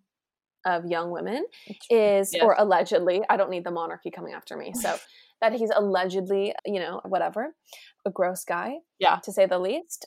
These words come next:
Speaker 1: and definitely a perpetrator of sexual assault,
Speaker 2: Mm-hmm.
Speaker 1: that that's on the same level as surly press statements by the House of Sussex. What?
Speaker 2: Surly.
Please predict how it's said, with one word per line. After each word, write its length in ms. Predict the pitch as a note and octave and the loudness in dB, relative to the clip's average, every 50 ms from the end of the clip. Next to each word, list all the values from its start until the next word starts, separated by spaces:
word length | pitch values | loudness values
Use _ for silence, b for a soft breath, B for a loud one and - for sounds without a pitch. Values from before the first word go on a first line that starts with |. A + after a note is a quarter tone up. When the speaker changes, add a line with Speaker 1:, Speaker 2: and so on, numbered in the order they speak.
| - _ | -10 _
Speaker 1:
and 140 | G3 F#3+ F#3+ | -4 0 2
definitely 580 | G3 F3+ F3 - F#3 F#3 - G3 G3 F#3+ G3 G3 | 0 0 0 -2 -4 -4 -4 -2 -2 -2 -2 -4
a 400 | - - - _ _ _ _ - | -4 -8 -10 _ _ _ _ -8
perpetrator 440 | - A3 G3 - G3+ - G#3 G#3 G#3+ | -2 -2 -2 0 0 -2 -2 0 -2
of 60 | G3+ | -2
sexual 280 | - G#3 G3+ - G3+ F#3+ | -4 -6 -4 -2 -2 -2
assault, 360 | F#3+ - A3 C4+ D#4+ E4+ - B B B G#3+ | 0 0 -2 -2 -2 -4 -8 B B B -8
Speaker 2:
Mm-hmm. 160 | F#3 G3 G3 G#3 | -6 -6 -4 -2
Speaker 1:
that 140 | B3+ A3+ | -2 2
that's 240 | - D4+ E4+ E4+ - | 4 4 4 4 2
on 140 | - D#4+ D#4 | 0 -2 -2
the 80 | D4 D4 | -2 -2
same 440 | - - C#4+ C4 C4+ C#4 C#4+ C#4 C4 | -2 -2 -2 -2 -2 0 -2 0 4
level 640 | C4 C4 C#4 C4 B3+ A3 F#3 E3+ F3 G3 A#3 - _ _ _ _ _ _ _ _ _ _ _ _ _ - - _ _ - | 6 6 6 6 6 6 8 8 8 6 4 0 _ _ _ _ _ _ _ _ _ _ _ _ _ -16 -16 _ _ 4
as 200 | C4 B3 A#3+ - - | 4 4 4 2 -2
surly 520 | - - D#4+ D#4+ E4 F4 E4+ F4+ F4+ F4 | 2 4 4 6 6 4 2 2 0 -2
press 340 | E4+ - E4+ F4 G4 - - | -2 0 0 0 0 0 -4
statements 580 | - - D4+ C#4 B3+ A3+ G#3+ F#3+ G3 G3+ - - | -2 0 0 0 0 0 -2 -2 -2 -6 -4 2
by 140 | - C#4 C#4+ | 4 6 6
the 100 | D#4 D4+ | 6 4
House 320 | - E4+ D#4 E4 D#4+ - | 4 4 4 4 4 0
of 100 | F4 E4 | -4 -4
Sussex. 640 | - - D#4+ E4 - - - C4 F#3+ - - - - | 2 2 4 2 4 2 0 0 0 0 -4 -8 -6
What? 420 | D#3+ - A4 G#4 G#4+ A4 A4+ A4+ A4+ | 2 8 10 10 10 10 10 8 6
Speaker 2:
Surly. 340 | G4+ D#4+ F4+ C#5+ A#4 E4+ | 6 6 4 4 2 2